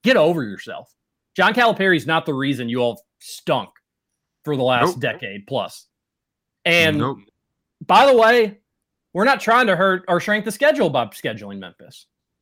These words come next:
Speaker 1: What, what, what would that game do with Memphis just being absolute garbage?
Speaker 2: Man,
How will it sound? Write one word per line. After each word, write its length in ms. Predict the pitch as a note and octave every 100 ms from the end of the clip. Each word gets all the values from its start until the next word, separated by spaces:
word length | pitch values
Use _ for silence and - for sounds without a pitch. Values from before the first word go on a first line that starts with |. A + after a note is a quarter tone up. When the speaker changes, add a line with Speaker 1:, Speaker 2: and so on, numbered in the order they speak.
| -
Speaker 1:
What, 240 | G#3+ G#3+
what, 260 | G3 C#4+ G#3
what 380 | C#3 D3+ D#4+
would 160 | D4+ C#3+
that 460 | C#3+ - D#3 A3 -
game 280 | D3 C3
do 200 | B2 C#3+
with 160 | C#3 B2+
Memphis 340 | D3+ F3+ D#3+
just 160 | D3+ B2+
being 200 | D3 C3 -
absolute 560 | D3 F3+ D#3+ D3 A#2
garbage? 600 | G2+ B2+ C#3+ F2+ - - _ _ _ _ _ _ _
Speaker 2:
Man, 180 | - -